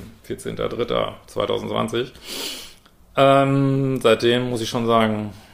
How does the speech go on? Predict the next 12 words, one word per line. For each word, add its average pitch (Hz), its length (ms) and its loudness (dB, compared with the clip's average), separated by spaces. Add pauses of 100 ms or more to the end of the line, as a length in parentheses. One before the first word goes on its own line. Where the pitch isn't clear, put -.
(580)
äh, 107 320 -6
hätte 107 260 -8
ich - 80 -12
nicht - 400 -12
gedacht, - 540 -4 (560)
dass - 240 -8
allein 101 460 -4 (100)
die 98 160 -12
Videos 131 260 2
schon 92 200 -8
viel 104 200 -10
helfen. 120 460 -6